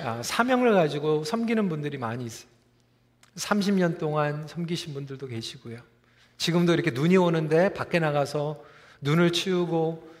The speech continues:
주차위원회를 섬기시고 그리고 차량위원회를 섬기시고 이런 분들이 많이 계세요.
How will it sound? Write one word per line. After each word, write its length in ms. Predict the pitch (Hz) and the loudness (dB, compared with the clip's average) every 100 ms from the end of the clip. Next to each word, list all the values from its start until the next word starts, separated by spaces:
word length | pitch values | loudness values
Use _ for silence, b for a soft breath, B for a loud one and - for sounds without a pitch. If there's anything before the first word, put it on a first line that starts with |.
| B | B
주차위원회를 760 | - - 196 185 175 165 160 156 | -6 4 6 8 4 4 2 0
섬기시고 840 | 175 175 170 - 147 156 170 - b b b b | -2 -4 -4 -6 -4 -6 -6 -12 b b b b
그리고 200 | 139 143 | 0 2
차량위원회를 720 | - 240 233 226 196 180 170 | 4 6 8 8 6 4 0
섬기시고 840 | 160 202 196 190 - 147 170 180 - _ _ _ _ - | -2 -4 -4 -4 -6 -8 -8 -8 -16 _ _ _ _ 4
이런 260 | 170 214 | 8 8
분들이 260 | 208 190 185 | 8 4 4
많이 280 | 147 135 151 | 2 -2 -4
계세요. 340 | 117 - 107 | -6 -8 -14